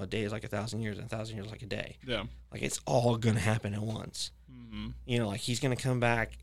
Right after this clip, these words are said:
Speaker 1: everything's gonna be destroyed, new heaven and new earth, all of it's gonna happen in one shot.
Speaker 2: Mm-hmm.
Speaker 1: You know, and that's a, I mean, that's kind of an interesting thought when you think about it. Don't know how, like, solid that thought is,
Speaker 2: Yeah,
Speaker 1: you know, but,
Speaker 2: yeah.
Speaker 1: like, um,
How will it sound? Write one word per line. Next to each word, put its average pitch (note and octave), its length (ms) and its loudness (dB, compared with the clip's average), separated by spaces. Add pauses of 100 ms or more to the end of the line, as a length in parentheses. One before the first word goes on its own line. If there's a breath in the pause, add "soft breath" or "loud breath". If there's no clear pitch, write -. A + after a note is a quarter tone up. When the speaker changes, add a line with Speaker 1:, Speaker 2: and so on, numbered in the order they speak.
(140)
Speaker 1:
everything's C3+ 340 6
gonna B2 120 6
be A#2+ 100 4
destroyed, A2 640 4
new B2 160 6
heaven A#2 220 6
and A2 120 2
new A2 120 0
earth, G#2 160 -2 (120)
all B2 260 4
of G2+ 60 -6
it's F#2+ 100 -4
gonna - 160 -6
happen A2 320 -8
in G#2 120 -4 (180)
one G#2+ 180 0
shot. - 260 -2 (200)
Speaker 2:
Mm-hmm. A2+ 380 -4 (280)
Speaker 1:
You B2+ 180 2
know, E2+ 220 0 (140)
and D3 100 4
that's A3 200 8
a, A#2 140 2
I - 40 -4
mean, A2+ 220 -4
that's A#2+ 160 0
kind G#2+ 160 0
of G2+ 100 -6
an F2 60 -4
interesting G2 460 -6
thought G2+ 260 -4
when G#2 100 -4
you G2+ 60 -6
think G2 200 -6
about G2+ 280 -6
it. G#2 260 -6
Don't F#2 160 -4
know F2 180 -8
how, G2 320 -8
like, G2 360 -10 (240)
solid G#2+ 480 -2
that - 160 -10
thought F2+ 240 -8
is, G2 180 0
Speaker 2:
Yeah, C3+ 80 6 (100)
Speaker 1:
you A2 60 2
know, A2 80 2
but, A#2 140 4
Speaker 2:
yeah. A2+ 80 6
Speaker 1:
like, G#2+ 180 6 (640 loud breath)
um, B2 500 6